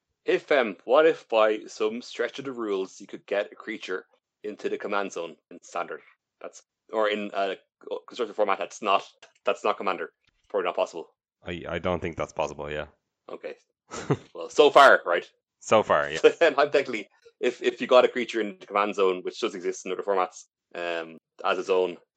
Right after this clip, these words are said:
Speaker 1: does that become your commander?
Speaker 2: I don't know. <laughs> I don't know if just
Speaker 1: I'd say, I'd say it's not. I'd
Speaker 2: Is your
Speaker 1: say it's
Speaker 2: commander.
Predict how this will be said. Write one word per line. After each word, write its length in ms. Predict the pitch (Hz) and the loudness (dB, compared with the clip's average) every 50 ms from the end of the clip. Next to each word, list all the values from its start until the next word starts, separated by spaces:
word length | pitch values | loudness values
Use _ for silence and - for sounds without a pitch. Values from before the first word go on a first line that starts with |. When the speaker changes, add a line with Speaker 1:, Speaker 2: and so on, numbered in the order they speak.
| _ _ _ _ | _ _ _ _
Speaker 1:
does 140 | - 101 92 | -6 -4 0
that 180 | 120 120 - - | 0 0 0 -2
become 240 | - - - 120 139 | -2 0 0 2 2
your 80 | 151 | 0
commander? 400 | 151 156 156 175 180 190 - 302 _ _ _ _ _ _ _ - | -4 -4 -4 -4 -4 -6 -8 -10 _ _ _ _ _ _ _ -10
Speaker 2:
I 180 | 82 87 85 - _ _ _ _ _ _ | -10 -10 -10 -10 _ _ _ _ _ _
don't 540 | - 104 101 107 113 117 117 - - - - - | -4 -2 -2 0 -2 -4 -6 -10 -14 -16 -14 -12
know. 600 | 101 95 95 95 95 92 90 85 80 73 71 95 - - | -12 -8 -6 -2 0 0 2 2 0 0 -4 -6 -8 -8
<laughs> 600 | - - 190 - - - _ _ _ _ _ - | -6 -4 -4 -4 -6 -10 _ _ _ _ _ -8
I 40 | - | -4
don't 160 | 95 98 101 101 | -2 -2 -2 0
know 180 | 98 101 104 101 | 0 2 2 2
if 100 | 98 - | 0 0
just 180 | - 101 92 | -2 0 0
Speaker 1:
I'd 120 | 107 101 - | 0 -2 2
say, 180 | - 160 156 | 6 6 8
I'd 160 | 143 123 127 127 | 8 8 8 8
say 160 | - 170 165 | 8 8 8
it's 120 | 151 - | 6 4
not. 160 | 131 98 87 - | 2 2 2 0
I'd 80 | 95 - 90 87 | -6 -10 -10 -12
Speaker 2:
Is 100 | 87 85 | -8 -4
your 60 | 87 | 0
Speaker 1:
say 100 | 110 107 | 2 2
it's 80 | 107 - | 2 2
Speaker 2:
commander. 200 | - 90 82 - | 0 -2 -2 -4